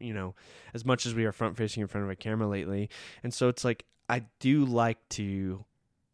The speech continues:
at that level of, of discomfort, I'm just applying the same philosophy.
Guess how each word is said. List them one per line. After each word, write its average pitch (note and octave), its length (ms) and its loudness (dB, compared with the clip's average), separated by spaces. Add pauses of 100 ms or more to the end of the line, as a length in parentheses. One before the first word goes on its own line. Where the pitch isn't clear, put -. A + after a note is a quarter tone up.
(400)
at A2+ 100 -4
that C3 240 6
level B2 360 4
of, G2+ 240 -2
of G#2 380 -2
discomfort, A2 720 0
I'm G2+ 140 -6
just G#2 200 -10
applying G#2 420 -4
the F#2 40 -8
same G#2 240 -6
philosophy. F2+ 520 -10